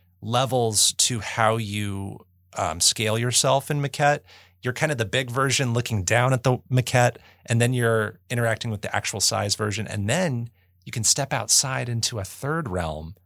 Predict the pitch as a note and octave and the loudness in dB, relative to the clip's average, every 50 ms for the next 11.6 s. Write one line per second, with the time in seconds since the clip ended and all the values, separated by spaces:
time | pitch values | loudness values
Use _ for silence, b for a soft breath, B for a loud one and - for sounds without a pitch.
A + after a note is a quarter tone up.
0 | _ _ _ _ - A2 G#2+ G#2 G#2 G2+ F#2 F#2+ A2+ B2 C3 C3 B2+ - A2+ F#2+ | _ _ _ _ -8 -4 -2 -2 -2 -4 -6 -6 -4 -4 -4 -4 -4 -4 -4 -4
1 | - G#2+ G#2+ - - - - - - - C#3 C3+ C#3+ D#3+ D#3 B2 G#2+ G2+ G2 - | -2 0 2 0 0 0 -2 -8 -6 -4 -2 0 0 2 0 0 -2 -4 -6 -12
2 | - - - B2 A#2+ A#2 A#2 G#2+ G2+ G2 G#2 G#2 G#2 G2 F2 E2+ G2+ - - B2 | -12 -2 0 2 2 4 2 2 0 0 0 0 -2 -4 -4 -6 -8 -8 -6 -4
3 | A#2 A2+ A#2+ C3 D3+ - B2+ A2 - - C3 A#2 A#2 G#2+ B2 A2+ G#2 G2+ F#2+ - | -2 2 2 2 2 0 0 2 2 2 2 2 0 0 0 0 0 0 -2 -4
4 | - B B B B B B B B B G#2+ G#2+ G#2+ G2 A2 G2+ A2 A2 G#2+ G#2+ | -6 B B B B B B B B B -4 -4 -2 -2 -2 -2 0 0 0 0
5 | G2 G2+ G2 - - - A#2+ G#2 G#2 - A2+ F#2+ - G#2+ G2+ - - G#2 F#2+ G2 | 0 -2 0 2 2 2 4 2 2 0 0 0 0 2 4 4 4 4 0 -2
6 | - - _ - - - - A2 A2 A2 A2 G#2+ G#2 G2+ G2 F#2+ - _ _ _ | -4 -10 _ -14 -12 -8 -6 -4 -2 -2 0 0 0 -2 -4 -4 -6 _ _ _
7 | _ _ _ _ - B2+ B2 - B2 A2 A2+ G#2+ G2+ - A#2+ A#2+ B2 C3 A#2+ - | _ _ _ _ -4 -4 -2 0 0 0 0 0 2 4 4 6 6 4 4 4
8 | C3+ B2 B2 A2+ A#2+ B2+ B2+ B2+ A#2 G#2+ A2 A2 G2+ - - C3 B2 A#2 - A2 | 2 2 4 4 2 2 2 2 2 2 2 2 2 0 2 0 0 0 0 -4
9 | - - C3 C3 A#2 - G#2+ - - - - A2 A2+ B2+ - C3+ - - B2 A2 | -6 -4 -4 -2 -2 0 2 4 2 2 2 0 -4 -2 2 2 2 2 2 0
10 | - C3 B2 A#2+ A#2 A#2 - - B2+ B2 A2+ F#2+ G2 - - B2+ A#2+ G#2 F#2+ F#2 | 0 0 2 2 2 0 0 0 0 -2 -2 -2 -2 -2 0 0 0 2 0 0
11 | E2+ - - E2 E2 E2+ D#2+ - - - - | -2 -2 -2 -2 0 0 0 -2 -4 -8 -14